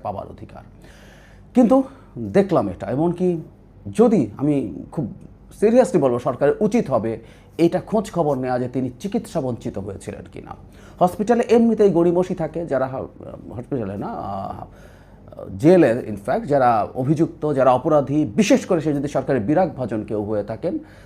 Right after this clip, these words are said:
তাকে হাসপাতালে নিতে গড়িমসি হয়, সেখানে গিয়ে চিকিৎসায় গড়িমসি হয়।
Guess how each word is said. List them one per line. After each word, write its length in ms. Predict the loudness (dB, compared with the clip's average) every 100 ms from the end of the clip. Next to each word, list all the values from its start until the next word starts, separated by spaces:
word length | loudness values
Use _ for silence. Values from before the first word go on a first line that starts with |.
| -12
তাকে 240 | -8 -4
হাসপাতালে 500 | -4 -6 -6 -2 0
নিতে 240 | 0 -2 0
গড়িমসি 460 | 0 0 -2 -6
হয়, 220 | -6 -4 -4
সেখানে 340 | -6 -6 -6
গিয়ে 140 | -6
চিকিৎসায় 440 | -8 -8 -6 -4 -4
গড়িমসি 440 | -4 -4 -6 -6
হয়। 200 | -4 -4